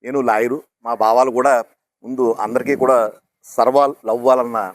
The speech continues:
మా సిద్ధాంతం మాది. దాని ప్రకారం నా మిత్రుడు, నా శ్రేయాభిలాషి అయిన బొండాడ భాస్కర్, బీ న్యూస్ భాస్కర్ గారు నాకు ఈ ఇక్కడ ఆశ్రమం ఉందండి, చాలా ఇది బాగుంటుందని చెప్పి చెప్పడం, మరి ఈరోజు మార్నింగ్ వచ్చి ఈరోజు నా వంతుగా,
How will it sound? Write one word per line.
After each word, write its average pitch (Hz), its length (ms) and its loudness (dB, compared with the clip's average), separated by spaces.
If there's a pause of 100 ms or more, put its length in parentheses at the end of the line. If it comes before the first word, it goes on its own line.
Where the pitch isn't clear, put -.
మా 113 60 -4
సిద్ధాంతం 123 500 -4
మాది. 107 320 -8 (440)
దాని 127 200 0
ప్రకారం 131 500 0 (520)
నా 123 100 2
మిత్రుడు, 135 480 0 (420)
నా 117 100 2
శ్రేయాభిలాషి 135 580 2
అయిన 92 260 -6 (400)
బొండాడ 127 280 2
భాస్కర్, 123 400 0 (100)
బీ 123 100 -8
న్యూస్ 135 240 0
భాస్కర్ 123 280 0
గారు 127 300 2 (360)
నాకు 110 320 -6 (460)
ఈ 120 80 -16
ఇక్కడ 120 440 -4
ఆశ్రమం 143 380 0
ఉందండి, 127 440 0 (100)
చాలా 117 260 2
ఇది 110 260 -2
బాగుంటుందని 131 680 0
చెప్పి 135 180 -2
చెప్పడం, 120 460 -2 (500)
మరి 117 180 -8
ఈరోజు 117 260 -2
మార్నింగ్ 120 380 0
వచ్చి 123 380 -4 (440)
ఈరోజు 143 320 0
నా 120 220 2
వంతుగా, 143 420 0